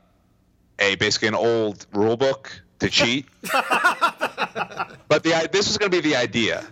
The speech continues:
Speaker 1: The, the way the whole angle worked was we are going to demand a tag title shot against the, uh, the, the Wyatt family. And I was even doing this on Twitter trying to set it up where I was talking about, like, we've, we are undefeated against the Wyatt family. We should be made number one contenders.
Speaker 2: <laughs>
Speaker 1: Which obviously other people go, "You've never wrestled the Wyatt family."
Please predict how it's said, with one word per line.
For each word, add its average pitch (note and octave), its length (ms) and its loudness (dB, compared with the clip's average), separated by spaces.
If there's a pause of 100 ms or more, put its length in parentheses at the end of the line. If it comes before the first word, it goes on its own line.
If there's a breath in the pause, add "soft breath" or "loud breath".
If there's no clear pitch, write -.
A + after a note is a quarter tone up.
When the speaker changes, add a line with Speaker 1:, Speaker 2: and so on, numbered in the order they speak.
Speaker 1:
The, A#2 140 2
the B2 120 2
way C#3+ 140 2
the D3+ 100 -2
whole D3 180 0
angle B2 300 0
worked F#2+ 320 -2
was F#2 480 0 (520 loud breath)
we A#2+ 120 4
are A#2 100 0
going B2 340 0
to G#2 260 2
demand A2+ 500 0
a G#2 40 -2
tag A2+ 320 0
title A#2+ 240 0
shot A#2 320 0
against G2 380 -4
the, F#2+ 220 0
uh, D#2+ 320 0 (420)
the, G2+ 160 2
the F#2 140 0
Wyatt G#2 300 2
family. F2 340 0
And F#2+ 80 2
I G2 60 2
was G#2+ 100 0
even D#3 160 -2
doing C3+ 160 0
this B2 160 -2
on G2 100 -4
Twitter C3 320 0
trying G2+ 260 -2
to F2+ 60 -2
set G2 180 2
it F2+ 100 0
up A#2 160 0
where F#2 80 0
I F2 40 2
was F2 80 -6
talking F#2+ 200 0
about, F#2+ 140 0
like, F2 180 -2
we've, F#2 160 -4 (140)
we A2 100 4
are G#2 120 2
undefeated A2+ 400 -2
against G2+ 200 -2
the G#2 80 -2
Wyatt G#2 220 2
family. A2 280 -2
We G2 80 -2
should G2 180 -2
be G2+ 80 -2
made G2+ 180 0
number G2 180 -2
one F#2+ 100 -2
contenders. F#2+ 540 0
Speaker 2:
<laughs> F3+ 580 -10
Speaker 1:
Which D3+ 140 2
obviously E3 400 0
other D3 140 0
people D3 200 0
go, C3+ 80 2
"You've C3 220 -4
never D#3 160 2
wrestled D#3 240 -2
the G#2+ 40 -2
Wyatt F2+ 220 0
family." F2+ 160 -2